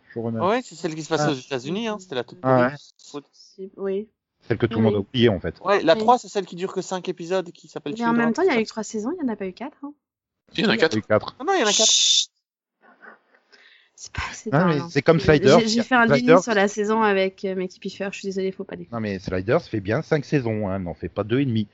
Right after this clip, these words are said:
Speaker 3: Si, deux et demi. Scrubs n'a que huit saisons aussi, c'est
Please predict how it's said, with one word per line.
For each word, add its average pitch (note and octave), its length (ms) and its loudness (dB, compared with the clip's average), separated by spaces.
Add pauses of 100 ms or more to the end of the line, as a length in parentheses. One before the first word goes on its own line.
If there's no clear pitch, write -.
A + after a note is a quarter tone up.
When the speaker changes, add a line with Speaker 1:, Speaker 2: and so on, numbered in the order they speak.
(320)
Speaker 3:
Si, - 180 0 (380)
deux D4 60 4
et C#4 60 2
demi. G#3 200 -8 (500)
Scrubs F4 260 2
n'a C#4 120 4
que - 100 -8
huit C#4 100 -6
saisons G#3 380 -2
aussi, G#3+ 440 -8
c'est G#3+ 80 -16